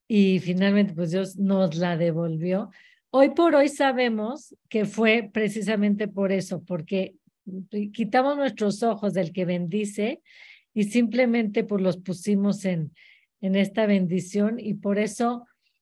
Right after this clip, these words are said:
lo importante es que sí, cuentes tus bendiciones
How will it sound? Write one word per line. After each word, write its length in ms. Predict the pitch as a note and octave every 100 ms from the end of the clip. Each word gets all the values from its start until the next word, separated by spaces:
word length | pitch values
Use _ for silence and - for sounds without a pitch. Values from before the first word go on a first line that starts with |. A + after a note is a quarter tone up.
| _ _ _ -
lo 140 | G#3+
importante 480 | G#3 G3+ G#3+ B3+ B3
es 140 | B3 -
que 140 | G#3+
sí, 360 | G3+ C#4 D4 -
cuentes 440 | A#3 B3 B3 D4
tus 180 | D4 G#3
bendiciones 1000 | G3 F#3+ F3 F3+ - G#3 G3 G3+ F4 -